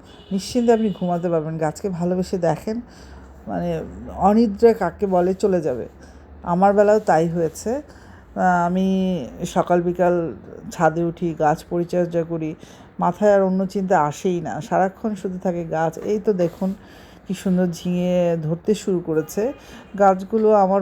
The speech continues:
প্রায় মরেই গেছিলো, এই বৃষ্টি পেয়ে আবার সতেজ হয়ে গেছে গাছগুলো। দেখা যাক, আহ, ফল পাই কিনা, ফুল পাই কিনা।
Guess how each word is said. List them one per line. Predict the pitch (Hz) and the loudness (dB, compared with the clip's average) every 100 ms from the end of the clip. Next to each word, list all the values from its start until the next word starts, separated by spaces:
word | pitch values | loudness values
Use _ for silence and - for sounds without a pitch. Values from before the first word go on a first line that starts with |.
| 190 | 0
প্রায় | 202 196 202 208 190 196 | 2 6 6 4 -2 -4
মরেই | 185 185 220 220 | 0 2 2 2
গেছিলো, | 196 175 180 165 190 - - - - | 0 0 -2 -2 -2 -4 -16 -12 -2
এই | 180 | 0
বৃষ্টি | 170 190 - 202 | 0 -2 -2 0
পেয়ে | 202 202 | 4 6
আবার | 165 170 185 | 6 4 0
সতেজ | - 180 180 202 214 | 0 -2 0 -4 -2
হয়ে | 196 170 | -2 -2
গেছে | 165 180 | -2 -2
গাছগুলো। | 160 156 165 170 175 | -2 -2 -4 -6 -2
দেখা | 180 175 - 196 | 0 0 -2 -2
যাক, | 180 185 | 0 -2
আহ, | - - - - - - - 165 151 156 151 - - - | -2 -18 -20 -20 -20 -14 -4 0 0 0 -2 -6 -12 2
ফল | 180 175 170 | 6 6 4
পাই | 165 165 | 2 2
কিনা, | 180 170 165 | -2 -4 -4
ফুল | 160 180 175 170 | -4 -6 -6 -4
পাই | 156 160 | -4 -4
কিনা। | 170 160 196 | -6 -6 -8